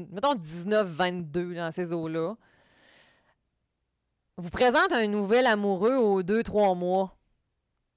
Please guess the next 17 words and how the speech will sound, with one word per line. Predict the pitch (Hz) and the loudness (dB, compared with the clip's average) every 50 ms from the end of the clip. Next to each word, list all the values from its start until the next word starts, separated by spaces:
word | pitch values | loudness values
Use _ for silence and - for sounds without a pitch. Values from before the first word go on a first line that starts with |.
| _ _ _ _ _ _ _ _ _ _ _ _ _ _ | _ _ _ _ _ _ _ _ _ _ _ _ _ _
qu'est-ce | - 240 330 - | 0 0 0 0
que | - 202 | -2 -6
vous | 175 160 156 151 | -6 -6 -4 -4
allez | 165 160 165 165 | -4 -2 -2 -6
vous | 156 165 | -8 -10
dire ? | 151 143 165 180 214 233 175 147 - 160 - _ _ _ _ _ _ _ _ _ _ _ _ _ _ _ _ _ _ _ _ _ _ _ _ _ _ _ _ _ _ _ _ _ _ _ _ _ _ _ _ _ _ _ _ _ _ _ _ _ _ _ _ _ - - _ _ _ _ _ _ _ _ _ _ _ _ _ _ _ _ _ _ _ _ _ _ _ _ _ | -8 -6 -6 -4 -4 -6 -8 -10 -14 -18 -20 _ _ _ _ _ _ _ _ _ _ _ _ _ _ _ _ _ _ _ _ _ _ _ _ _ _ _ _ _ _ _ _ _ _ _ _ _ _ _ _ _ _ _ _ _ _ _ _ _ _ _ _ _ -20 -20 _ _ _ _ _ _ _ _ _ _ _ _ _ _ _ _ _ _ _ _ _ _ _ _ _
Je | - 180 | -12 -6
réponds | 160 165 160 180 175 180 | -6 -4 -2 -2 -4 -2
pas, | 156 214 233 220 190 | 0 2 2 2 2
là. | 165 156 147 147 147 - | 0 -4 -8 -10 -12 -14
Je | - - | -12 -10
fais | - 156 151 | -8 -8 -6
juste | 165 196 220 | -8 -10 -10
vous | 214 190 175 | -10 -6 -4
envoyer | 190 180 180 180 185 | -2 -2 0 0 0
la | 196 190 180 | 0 -2 -2
réflexion. | 170 170 - - 165 156 - - - 160 - | -2 -4 -6 -6 -8 -10 -10 -10 -10 -10 -12